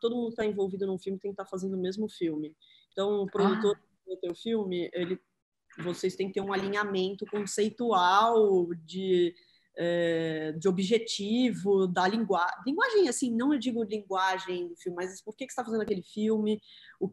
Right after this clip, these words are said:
Speaker 1: o que você ama na, naquele filme é a mesma coisa, o teu produtor ou a tua equipe enxerga, quer fazer o teu filme, é, sonha o teu sonho. Eu acho que isso é muito importante,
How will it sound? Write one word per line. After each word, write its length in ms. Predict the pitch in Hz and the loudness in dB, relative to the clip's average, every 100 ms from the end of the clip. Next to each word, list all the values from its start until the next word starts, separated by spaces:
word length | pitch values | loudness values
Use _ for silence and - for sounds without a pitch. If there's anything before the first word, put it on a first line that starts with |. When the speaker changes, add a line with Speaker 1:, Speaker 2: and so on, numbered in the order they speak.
| - | -6
Speaker 1:
o 80 | 220 | -4
que 200 | 247 226 | 0 4
você 280 | 220 220 226 | 4 8 8
ama 280 | 233 277 247 | 8 8 6
na, 140 | 202 | 2
naquele 400 | 196 196 196 185 | 0 0 0 0
filme 300 | - 220 214 | 2 2 4
é 40 | |
a 40 | 196 | 2
mesma 280 | 208 208 196 | 0 -2 -2
coisa, 400 | - 202 196 185 | 2 4 4 2
o 100 | 180 | -2
teu 240 | - 190 | -2 0
produtor 520 | 202 190 - 190 214 | 2 2 6 8 8
ou 300 | 196 185 175 | 8 6 6
a 100 | 151 | 2
tua 140 | - 190 | 2 0
equipe 720 | - - 233 233 - 185 180 | 0 2 4 4 2 -2 0
enxerga, 600 | 185 - 220 226 202 175 | 0 2 4 6 4 2
quer 200 | 170 240 | 0 0
fazer 340 | - 202 190 | 2 2 6
o 140 | 208 185 | 4 4
teu 260 | - 185 | 4 4
filme, 640 | 170 - 214 214 185 170 156 - - - - - 349 - _ 185 | 2 4 8 8 6 0 -2 -8 -12 -18 -20 -12 -12 -12 _ 2
é, 120 | 180 | 2
sonha 500 | - - 285 311 262 | 2 6 8 10 10
o 40 | |
teu 180 | 226 220 | 10 10
sonho. 600 | 190 - - 226 233 196 | 8 4 8 10 10 6
Eu 140 | 185 196 | 6 4
acho 160 | 220 | 4
que 60 | 240 | 0
isso 120 | - | 2
é 60 | 254 | 6
muito 420 | 226 233 254 254 | 8 10 8 6
importante, 640 | 202 175 - 180 180 170 | 0 -4 0 2 4 0